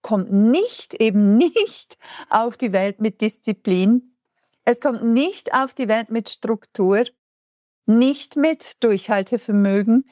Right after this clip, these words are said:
und nicht mit einem Verantwortungsgefühl. Diese Dinge entstehen erst im Alltag,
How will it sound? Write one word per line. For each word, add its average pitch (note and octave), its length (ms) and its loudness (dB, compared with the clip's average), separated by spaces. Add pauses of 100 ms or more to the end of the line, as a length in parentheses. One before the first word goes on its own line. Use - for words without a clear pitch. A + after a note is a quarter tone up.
(100)
und B3 300 -2
nicht F3 560 -4 (100)
mit G#3+ 320 -2
einem E3 300 -2
Verantwortungsgefühl. F#3+ 1400 -4 (960)
Diese C4 420 2
Dinge G3+ 640 0 (320)
entstehen C4+ 1000 0
erst D#3+ 600 -6 (640)
im F3 200 -2
Alltag, A#3+ 600 -4